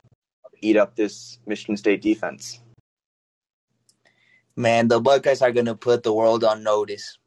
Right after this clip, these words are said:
Speaker 2: this upcoming Saturday. C J Stroud is gonna have a field day. Garrett Wilson might go for another three touchdowns.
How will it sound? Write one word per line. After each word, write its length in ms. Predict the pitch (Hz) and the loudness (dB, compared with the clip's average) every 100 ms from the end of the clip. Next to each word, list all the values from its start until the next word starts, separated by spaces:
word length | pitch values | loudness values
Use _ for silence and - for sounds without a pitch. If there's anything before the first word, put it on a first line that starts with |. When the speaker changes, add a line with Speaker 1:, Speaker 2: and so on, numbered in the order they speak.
| - | -8
Speaker 2:
this 280 | 113 101 107 | -6 -4 -6
upcoming 460 | 104 - 110 110 | -8 -8 -10 -8
Saturday. 600 | 107 110 110 113 117 117 120 | 0 2 2 2 0 -2 -6
C 280 | - 127 | -4 -4
J 220 | 123 123 120 | 0 0 0
Stroud 300 | - 113 113 | 0 0 0
is 100 | 113 | -6
gonna 180 | 110 | -6
have 220 | 110 113 110 | -2 -4 -4
a 60 | |
field 420 | - 117 113 110 | -8 -4 -4 -4
day. 240 | 107 107 120 _ _ _ _ 127 | -4 -6 -8 _ _ _ _ -2
Garrett 300 | 143 139 123 | 2 2 2
Wilson 340 | 127 123 123 | 0 -4 -4
might 200 | 120 117 | -4 -2
go 140 | 117 117 | -2 -4
for 200 | 117 113 | -2 -2
another 360 | 117 117 113 | 0 0 0
three 260 | 110 120 117 | -2 -2 -2
touchdowns. 840 | 127 113 - - 113 113 117 | -2 -2 -2 -2 -2 -2 -8